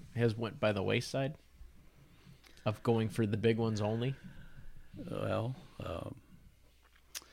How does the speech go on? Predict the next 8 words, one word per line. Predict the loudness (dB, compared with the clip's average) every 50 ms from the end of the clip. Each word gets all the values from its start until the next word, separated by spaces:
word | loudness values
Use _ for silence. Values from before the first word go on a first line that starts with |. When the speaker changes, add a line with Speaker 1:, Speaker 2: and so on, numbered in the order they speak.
| -20 -20 -20 -20 -8 0
Speaker 2:
I | 4 6
know | 8 10 8 8
in | 8
Shane's | 8 8 8 10 10 8 8 6
mind, | 4 4 4 4 4 4 2 2 0 -2 -8 -12 -12 -14 -16 -18 -18 -20 -20 -20 -20 -20 _ -10 _ -2
it | 0 0
has | 2 0 0 -2 -2 -2
not. | -2 -2 -2 -2 -2 -4 -6